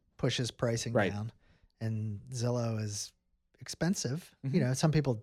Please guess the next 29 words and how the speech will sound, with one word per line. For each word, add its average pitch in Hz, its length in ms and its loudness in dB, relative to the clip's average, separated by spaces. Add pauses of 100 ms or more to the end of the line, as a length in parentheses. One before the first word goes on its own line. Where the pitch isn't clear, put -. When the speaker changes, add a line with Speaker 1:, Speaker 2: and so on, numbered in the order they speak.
Speaker 1:
think 123 180 -2
it's - 100 -6
a 117 60 -4
good 113 180 -2
value, 107 380 -2
and 104 340 -4
we're 113 60 -10
not 113 180 -6 (100)
gonna 110 180 -4
hear, 104 260 -4
be 120 80 -2
here 110 120 0
to 107 60 -8
talk 120 100 -2
about 110 120 -4
it - 20 -6
now, 131 140 -2
but 120 120 -2
it's, - 360 -6
it, 127 160 -4 (400)
it's 135 140 -2
expensive 151 580 -2
to 117 80 -4
be 113 100 -2
a 113 60 -4
part 123 240 -2
of 110 60 -4
their 107 100 -6
Flex - 420 -10